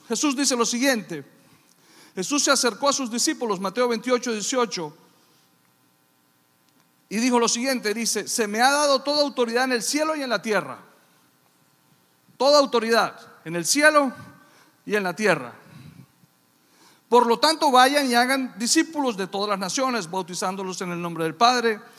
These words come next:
y del Hijo, y del Espíritu Santo. Enseñen a los nuevos discípulos a obedecer los mandatos que les he dado".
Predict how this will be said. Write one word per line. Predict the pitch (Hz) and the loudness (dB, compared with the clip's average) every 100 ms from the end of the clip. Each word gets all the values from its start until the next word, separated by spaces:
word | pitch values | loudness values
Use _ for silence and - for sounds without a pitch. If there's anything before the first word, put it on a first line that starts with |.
| - - | -20 -16
y | - | -2
del | 226 233 | 0 2
Hijo, | 294 277 | 2 0
y | |
del | 247 | -2
Espíritu | 196 233 220 208 | -2 -6 -8 -6
Santo. | 196 208 170 156 | -4 -4 -6 -8
Enseñen | 202 196 - 269 285 285 262 | -4 -2 -2 0 0 0 -2
a | |
los | 214 180 | -2 -4
nuevos | 220 254 240 | -4 -4 -4
discípulos | 202 - 269 262 247 214 - | -6 -6 -6 -4 -6 -6 -4
a | 185 | -4
obedecer | 180 175 165 - 247 | -2 -4 -4 -4 -6
los | 233 196 | -6 -10
mandatos | 180 147 190 208 208 202 - | -8 -4 -2 -2 -6 -14 -12
que | 160 | -12
les | 147 139 | -10 -10
he | 143 | -10
dado". | 131 107 95 | -10 -12 -16